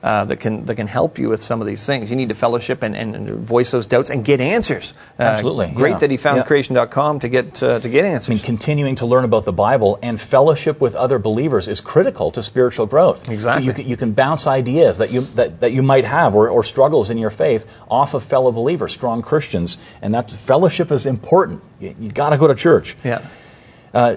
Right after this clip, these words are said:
Speaker 2: she, here's, here's another one. Uh, "Completely stop your interactions with YouTube sites that are causing you to doubt."
Speaker 1: <laughs>
Speaker 2: Uh, you don't go into the battle half-dressed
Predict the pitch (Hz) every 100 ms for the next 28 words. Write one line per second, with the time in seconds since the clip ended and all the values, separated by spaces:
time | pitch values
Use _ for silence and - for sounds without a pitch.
0 | 95 - 139 - 110 139 139 143 151 147
1 | 135 80 - - - 110 104 101 123 139
2 | - 208 196 - 170 151 147 143 143 127
3 | 127 - 123 113 107 156 165 135 107 117
4 | 110 - 110 110 - 143 135 131 113 107
5 | 107 101 135 - - _ _ - - -
6 | 101 95 - - 87 - - - - _
7 | - 123 165 160 151 139 117 131 131 107
8 | 123 110 113 98 - -